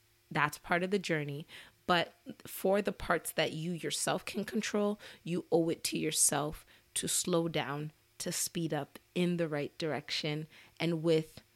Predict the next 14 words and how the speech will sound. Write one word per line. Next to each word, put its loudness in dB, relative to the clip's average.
the -2
good 4
type 0
of -6
action 0
that 2
leads -2
to 0
desired -2
outcomes. -6
So 2
thank 2
you 4
again 0